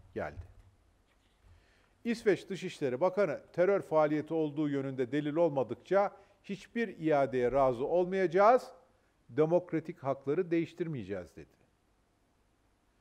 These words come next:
Finlandiya Cumhurbaşkanı'nın da, "Türkiye'ye suçlu iadesi politikamız değişmedi.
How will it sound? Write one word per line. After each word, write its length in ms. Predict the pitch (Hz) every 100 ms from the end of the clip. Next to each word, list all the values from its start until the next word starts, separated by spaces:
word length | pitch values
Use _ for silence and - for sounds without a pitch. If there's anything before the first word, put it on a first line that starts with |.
| _ _ -
Finlandiya 500 | 170 220 208 185 135
Cumhurbaşkanı'nın 760 | 170 175 175 - 208 254 277
da, 180 | 233 -
"Türkiye'ye 600 | - 196 - 180 175 175
suçlu 440 | 175 - 170 - 202
iadesi 420 | 175 156 147 151
politikamız 720 | 156 156 - 143 151 139 135
değişmedi. 760 | 170 175 - 131 156 247 247